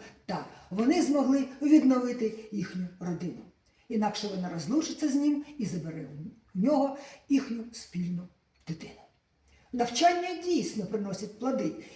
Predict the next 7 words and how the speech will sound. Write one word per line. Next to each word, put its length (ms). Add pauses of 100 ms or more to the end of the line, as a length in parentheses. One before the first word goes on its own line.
(100)
і 240
Бьорн 500 (280)
інтегрує 640
те, 520 (340)
чого 460 (120)
він 300
навчився, 580